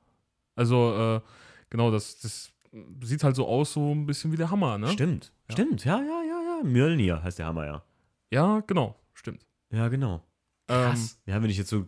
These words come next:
Speaker 2: drüber nachdenke, die Rückleuchten ja auch. Gerade, also g-, gerade Hammer, äh, Stiel. Und dann geht der Hammer, fällt leicht runter so. Nur liegend halt.
Speaker 1: Ja.
Speaker 2: Krass.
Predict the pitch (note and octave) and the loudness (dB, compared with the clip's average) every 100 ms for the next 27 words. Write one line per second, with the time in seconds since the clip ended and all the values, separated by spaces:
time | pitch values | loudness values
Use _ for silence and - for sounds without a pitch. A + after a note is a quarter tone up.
0 | _ - G#2 G2+ F#2+ C3 B2+ G#2 G2+ G#2 | _ -4 -2 0 0 -2 -2 -2 -2 -2
1 | G2 F#2+ G2+ F3 G#2 - _ _ _ _ | -4 -2 2 2 0 -6 _ _ _ _
2 | _ _ - G#2+ G#2+ G#2+ G#2 - G#2+ G#2+ | _ _ -8 2 4 6 2 0 -2 -2
3 | G#2+ - A#2 A2+ A2+ G2 A2 C#3+ D#3 - | -4 -6 -2 2 2 2 0 0 -2 -4
4 | C3+ B2 - G3 D4+ - _ _ _ _ | -4 -4 -2 -2 -4 -8 _ _ _ _
5 | - A#2 A#2 A#2 C3+ A#2+ B2+ C#3 - G2+ | -6 0 0 0 0 0 0 -2 -4 -2
6 | C3+ C3 B2+ C3 C3+ C3+ G2 E2+ F2 E2 | -2 2 2 2 2 0 0 -4 -6 -10
7 | _ _ _ - B2 C#3 C#3 G#2+ F2+ F2+ | _ _ _ 2 4 6 4 0 -2 -4
8 | E2+ - - C3+ C#3 A2 B2 C#3+ - _ | -4 -10 -8 0 2 2 -2 -4 -10 _
9 | _ _ _ _ _ _ _ - F2+ - | _ _ _ _ _ _ _ -12 -10 -10